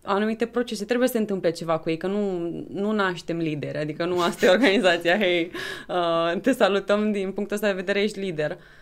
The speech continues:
Uh, noi le creăm oamenilor un context practic prin care ei să-și dezvolte anumite abilități de leadership.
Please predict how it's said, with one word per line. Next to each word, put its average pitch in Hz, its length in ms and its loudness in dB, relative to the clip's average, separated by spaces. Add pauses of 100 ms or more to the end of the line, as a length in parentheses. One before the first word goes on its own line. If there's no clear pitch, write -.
(140)
Uh, 196 520 2
noi 240 600 0 (160)
le 226 200 0
creăm 240 580 2
oamenilor 208 760 0
un 202 240 -4
context 202 680 -4
practic 202 720 -2 (200)
prin 226 160 -2
care 220 300 2
ei 240 240 0
să-și 226 200 -2
dezvolte 214 360 -2
anumite 214 320 0
abilități 208 560 -2
de 214 100 4
leadership. 151 520 -4